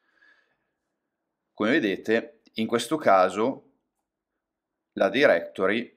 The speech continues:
fa riferimento alla cartella di sistema del mio computer ed è, eh, diciamo, l'interprete Python tre che attualmente è in esecuzione sul mio computer.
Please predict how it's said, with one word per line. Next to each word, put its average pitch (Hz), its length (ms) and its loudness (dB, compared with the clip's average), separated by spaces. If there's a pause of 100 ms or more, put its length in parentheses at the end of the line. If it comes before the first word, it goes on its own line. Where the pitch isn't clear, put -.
(160)
fa - 140 0
riferimento 98 880 -4
alla 104 200 2
cartella 107 340 2
di 95 120 -8
sistema 92 480 -6
del 101 120 -4
mio 82 120 -10
computer 87 680 -8 (840)
ed 110 160 -6
è, 104 280 2
eh, 87 420 0
diciamo, 95 340 -4
l'interprete 104 640 -2
Python 139 420 -4
tre 87 340 -2
che 87 220 -8
attualmente 92 800 -6
è 87 80 -8
in 95 100 -4
esecuzione 87 600 -10
sul 85 160 -12
mio 80 120 -10
computer. 82 640 -10